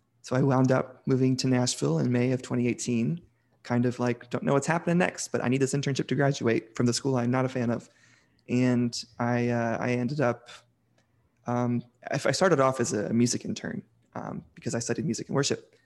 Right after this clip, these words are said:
but I, I wound up, uh, getting, uh, offered a job on staff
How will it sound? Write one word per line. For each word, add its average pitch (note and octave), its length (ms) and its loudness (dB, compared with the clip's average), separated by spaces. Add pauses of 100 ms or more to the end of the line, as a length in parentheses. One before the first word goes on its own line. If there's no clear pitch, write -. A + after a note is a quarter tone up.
(280)
but - 340 -6
I, A2 340 -2
I A2+ 160 -4
wound A2+ 300 -2
up, G#2 320 -4 (120)
uh, - 420 -6 (1500)
getting, A2+ 380 0
uh, - 360 -8 (300)
offered C3+ 280 0
a B2 40 2
job A#2+ 420 -2
on A2+ 100 -4
staff - 540 -8